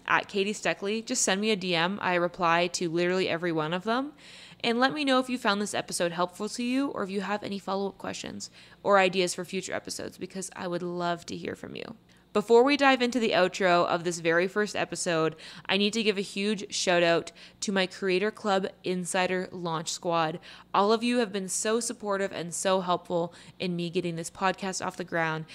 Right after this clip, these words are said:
so I need to say a big thank you to all of you. Thank you all so much for your support and your willingness to take a chance on this show. I cannot say thank you more. So a big thank you goes to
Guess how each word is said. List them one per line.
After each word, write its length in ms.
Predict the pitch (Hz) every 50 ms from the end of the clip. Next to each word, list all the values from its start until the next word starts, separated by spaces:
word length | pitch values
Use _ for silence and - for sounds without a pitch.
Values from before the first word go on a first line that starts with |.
| - - _
so 200 | - - 185 175
I 100 | 175 175
need 160 | 180 185 185
to 60 | 196
say 260 | - - 180 170 - -
a 80 | 175
big 360 | 175 _ _ - - 302 -
thank 360 | - - 247 226 233 226 226 -
you 260 | 226 220 226 226 226 -
to 140 | - - -
all 160 | 123 143 -
of 100 | 76 -
you. 200 | - - - - - _ _ _ _ _ - -
Thank 280 | 233 233 247 240 -
you 140 | 262 262 -
all 200 | - 196 196 202
so 400 | 190 - - - - 190 190 196
much 380 | 190 185 185 180 180 - - -
for 140 | - 196
your 140 | 175 170 180
support 520 | 170 - 185 - - - 190 190 196 - -
and 160 | - 185 175
your 140 | 175 175 170
willingness 460 | 175 202 214 220 233 226 226 220 214
to 100 | - 208
take 200 | - 208 190 -
a 60 | 180
chance 300 | 180 - 196 180 175 -
on 100 | 170 170
this 160 | 170 160 165 -
show. 520 | - - - 254 254 254 247 240 247 240 - - - - - - - _
I 300 | - 190 185 185 180 180
cannot 420 | 180 - - 180 180 175 170 170 -
say 100 | 175 170
thank 300 | 170 - 160 160 156 -
you 100 | 165 156
more. 240 | 156 147 120 - - -
So 380 | 196 - - 240 214 196 185 - -
a 140 | 180 185
big 420 | 180 160 - 226 254 269 262 - -
thank 300 | 254 226 214 220 208 -
you 140 | 226 220 185
goes 480 | _ - 185 190 196 196 202 - -
to 420 | - - 240 240 226 190 151 110